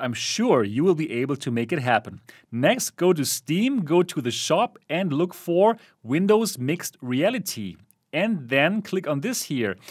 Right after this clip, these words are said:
Windows Mixed Reality for Steam V R, and install it, because this is a very important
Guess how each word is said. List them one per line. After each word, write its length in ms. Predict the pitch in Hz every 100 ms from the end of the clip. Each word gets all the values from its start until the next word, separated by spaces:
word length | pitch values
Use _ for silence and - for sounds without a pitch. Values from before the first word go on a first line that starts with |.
| - -
Windows 320 | 175 240 165
Mixed 260 | 185 -
Reality 640 | - 113 135 156 160 175 180
for 440 | 151 - 143 156
Steam 400 | 127 - 143 139
V 180 | 135 165
R, 320 | 156 104 92 - -
and 360 | 131 180 269 - - - _ _
install 720 | 190 226 214 - - 180 185
it, 320 | 131 90 - - _ _
because 500 | 143 127 139 156 180 -
this 460 | 120 110 220 - -
is 320 | 160 180 180
a 160 | 143 131
very 320 | 139 165 151
important 720 | 139 123 - 185 107 190 185